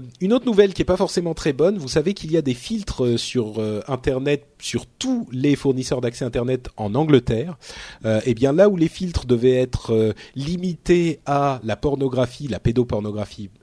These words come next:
et les contenus dangereux pour les enfants, hein, c'est toujours le, euh, le, le, le cheval de Troie, euh, des gens qui veulent, euh, filtrer les choses, eh bien, on voit que,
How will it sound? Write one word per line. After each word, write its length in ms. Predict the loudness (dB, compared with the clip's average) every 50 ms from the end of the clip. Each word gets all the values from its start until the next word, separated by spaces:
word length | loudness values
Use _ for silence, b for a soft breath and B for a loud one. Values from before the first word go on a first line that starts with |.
| _ _ _ 2
et 200 | 4 4 4 2 B B B B B
les 180 | -4 -4 -4 -2
contenus 420 | -4 -4 -6 -4 -4 -4 -2 0
dangereux 340 | 0 0 0 2 2 2 2
pour 160 | 2 0 0
les 160 | 0 -2 -2 -4
enfants, 400 | -6 -4 -2 -2 0 0 0 -2
hein, 60 | -2
c'est 140 | -2 -6 -6
toujours 400 | -6 -8 -4 0 0 2 2 0
le, 320 | 0 -2 -4 -4 -6 -8 B B B B B B -8
euh, 260 | -6 -6 -4 -4 -6 -6 -6
le, 220 | -4 -2 -2 -2
le, 460 | -2 -4 -4 -4 -2 -2 -2 -4 -6 -6
le 260 | -8 -8 -6 -6 -2
cheval 340 | -2 0 0 2 2 2 2
de 140 | 2 2
Troie, 400 | 2 2 2 4 4 4 4 2 B B B B B -8
euh, 100 | -8 -6
des 160 | -4 -4 -2
gens 160 | 0 -2 -2
qui 140 | -2 -6 -6
veulent, 400 | -4 -2 -2 0 -2 -4 -6 -10 -10
euh, 280 | -10 -10 -8 -10 -10 -12
filtrer 500 | -12 -10 -10 -8 -4 -2 0 2 2 2
les 100 | 2 0
choses, 380 | -2 -2 0 0 0 0 -2 B B B B B
eh 80 | -8 -2
bien, 200 | 0 2 0 2 0
on 80 | -2 -2
voit 320 | -2 0 2 4 4 4
que, 380 | 2 -2 -4 0 0 0 0